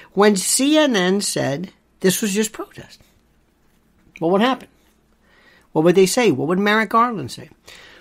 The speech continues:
What would the, uh, D O J say? What would F B I say? What would they say? And by the way, remember, when we talk about D O J and F B I and the Department of Justice, and we're not talking about the frontline men and women who, no, we're talking about the upper echelon.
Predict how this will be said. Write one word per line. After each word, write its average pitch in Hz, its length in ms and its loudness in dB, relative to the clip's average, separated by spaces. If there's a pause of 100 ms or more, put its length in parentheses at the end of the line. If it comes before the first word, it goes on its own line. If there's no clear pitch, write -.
(160)
What 156 120 2
would 175 120 8
the, 185 260 8
uh, 175 420 0
D 185 200 2
O 190 100 -2
J 214 300 -8
say? - 180 -16
What 143 180 -6
would 226 100 2
F 240 180 -2
B 247 160 -2
I 262 180 -6
say? 139 220 -12
What 226 220 -4
would 381 100 4
they 370 160 4
say? - 420 -10 (440)
And 170 80 -4
by 175 100 4
the 180 100 4
way, 165 100 0
remember, 170 340 0
when 139 140 -4
we 262 100 -4
talk 254 180 -6
about 160 240 -6
D 143 160 -8
O 135 60 -6
J 127 180 -8
and 117 100 -8
F 113 140 -14
B 107 140 -14
I 104 240 -16 (800)
and 123 120 -4
the 127 60 -6
Department 117 360 -8
of 104 60 -16
Justice, 113 420 -14
and 110 320 -16 (200)
we're 302 80 -8
not 302 140 -4
talking 123 260 -10
about 107 140 -16
the 101 60 -16
frontline 107 840 -14 (460)
men 143 220 -8
and 120 160 -10
women 135 380 -2
who, 127 220 -12
no, - 180 -12
we're - 100 -14
talking 165 260 -4
about 127 260 -6
the 113 140 -18 (520)
upper 131 240 -12
echelon. - 320 -18